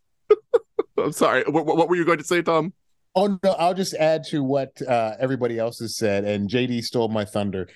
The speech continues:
Speaker 2: Um, I'll, I'll, I'll give a citation. Uh, after, after the premiere of the movie, Rian Johnson tweeted, you know,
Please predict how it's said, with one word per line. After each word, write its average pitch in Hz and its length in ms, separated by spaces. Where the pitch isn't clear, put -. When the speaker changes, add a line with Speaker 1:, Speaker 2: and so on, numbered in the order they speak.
Speaker 2:
Um, 107 500
I'll, 117 280
I'll, 123 220
I'll 139 160
give 131 240
a 120 60
citation. 113 840
Uh, 110 280
after, 147 720
after 135 320
the 120 220
premiere 123 680
of 120 160
the 113 100
movie, 110 640
Rian 120 300
Johnson 110 560
tweeted, 98 640
you 117 100
know, 95 380